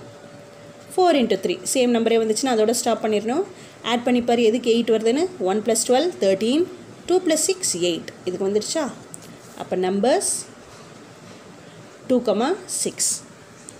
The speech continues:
இப்போ எப்படி எழுதுவோம்? த்ரீ எக்ஸ் ஸ்கொயர்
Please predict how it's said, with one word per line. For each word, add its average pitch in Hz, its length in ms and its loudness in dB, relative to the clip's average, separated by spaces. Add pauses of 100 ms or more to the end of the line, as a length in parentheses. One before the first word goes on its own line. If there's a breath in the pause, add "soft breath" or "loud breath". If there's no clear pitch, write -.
(520 loud breath)
இப்போ 269 120 -2 (100)
எப்படி 214 220 2
எழுதுவோம்? 214 400 4 (320)
த்ரீ 269 140 4 (180)
எக்ஸ் - 200 -2
ஸ்கொயர் 202 460 2